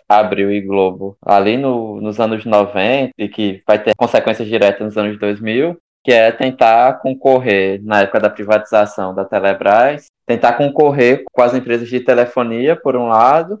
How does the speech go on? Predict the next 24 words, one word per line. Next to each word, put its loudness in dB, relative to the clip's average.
e, -4
por 2
outro, 0
entrar 0
na -6
disputa -4
pela 2
T -2
V -2
fechada, 0
né? -10
Pra -2
tentar 2
ser -4
distribuidor -2
na 0
T -2
V -4
fechada. 0
E 2
aí 2
entra 2
a 2
crise, -4